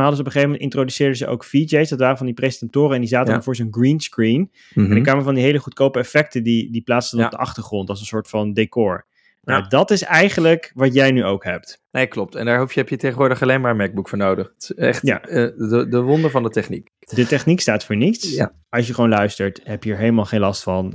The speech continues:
Speaker 1: Wij gaan gewoon door waar we lekker mee bezig zijn.
Speaker 2: En
Speaker 1: Dat
Speaker 2: we
Speaker 1: is
Speaker 2: gaan
Speaker 1: de
Speaker 2: het hebben
Speaker 1: podcast.
Speaker 2: over papa-dingen.
Speaker 1: Ja, aflevering twee. Aflevering één, goed beluisterd, seizoen vier. Kunnen we heel kort over zijn, hè?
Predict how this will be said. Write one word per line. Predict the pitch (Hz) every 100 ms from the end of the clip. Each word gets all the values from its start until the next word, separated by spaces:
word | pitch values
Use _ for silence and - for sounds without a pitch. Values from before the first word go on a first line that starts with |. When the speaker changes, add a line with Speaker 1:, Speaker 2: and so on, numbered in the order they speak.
| 160
Speaker 1:
Wij | 107
gaan | 107 110
gewoon | 98 101 101
door | 110
waar | 104 98
we | 101
lekker | 117
mee | 101
bezig | 92 117 117
zijn. | - 104
Speaker 2:
En | 117 - _ _ _ _ _ -
Speaker 1:
Dat |
Speaker 2:
we | -
Speaker 1:
is | 139
Speaker 2:
gaan | 151
Speaker 1:
de |
Speaker 2:
het | 139
hebben | 147 127
Speaker 1:
podcast. | 135 147
Speaker 2:
over | 113 110 _ -
papa-dingen. | 143 175 131 107 98 - _ _ _ _
Speaker 1:
Ja, | 127 107 _ _
aflevering | 156 160 143 131 120
twee. | 131 143 208 233 _ _ _
Aflevering | - 151 151 151 160
één, | 135 -
goed | 147 147
beluisterd, | 120 117 139 170 170
seizoen | 170 156 151
vier. | 156 185 226
Kunnen | - 131
we | 123
heel | 120
kort | 135 123 135
over | 143
zijn, | 139 139 139
hè? | 156